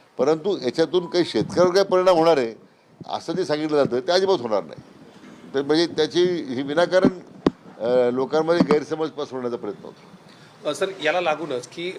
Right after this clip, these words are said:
Speaker 2: जसं म्हणताय की शेतकऱ्यांवर भार पडणार नाही, मात्र काही कारखानदारांनी याला विरोध केला होता का? कारण, अ, सगळेच सत्तेतले आणि सत्तेविरोधात देखील अनेक कारखानदार आहेत. कुठेतरी स्वतःला झळ बसतीये म्हणून ह्या सगळ्यामधून, अ, विरोध करण्याच्या काही गोष्टी घडल्या कारखानदाराकडून स्पेसिफिक?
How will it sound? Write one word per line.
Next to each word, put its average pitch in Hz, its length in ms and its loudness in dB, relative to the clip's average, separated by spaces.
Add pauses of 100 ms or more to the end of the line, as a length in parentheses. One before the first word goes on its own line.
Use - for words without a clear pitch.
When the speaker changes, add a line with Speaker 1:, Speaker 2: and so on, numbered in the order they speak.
(160)
Speaker 2:
जसं 143 180 -10
म्हणताय 156 220 -2
की 170 100 -6
शेतकऱ्यांवर 170 460 -2
भार 143 200 -2
पडणार 143 380 -4
नाही, 123 120 -8
मात्र 151 180 -8
काही - 160 -6
कारखानदारांनी 190 760 -4
याला 170 140 0
विरोध 151 240 -4
केला 147 260 -4
होता 139 220 -4
का? 127 120 -4
कारण, 151 300 -2 (360)
अ, 139 140 0 (320)
सगळेच 165 360 -2
सत्तेतले - 480 -6
आणि 196 200 -4
सत्तेविरोधात 165 880 -4
देखील 127 280 -8 (280)
अनेक 185 260 -2
कारखानदार 156 440 -4
आहेत. 143 240 -6 (400)
कुठेतरी 233 260 -2
स्वतःला 208 420 0
झळ 185 220 0
बसतीये 190 360 -4
म्हणून 208 220 -4
ह्या 175 180 0
सगळ्यामधून, 190 560 -2
अ, 143 260 -4
विरोध 170 200 -2
करण्याच्या 185 380 -4
काही 190 120 0
गोष्टी 170 220 -12
घडल्या 180 260 -10 (260)
कारखानदाराकडून 170 560 -2
स्पेसिफिक? 127 420 -12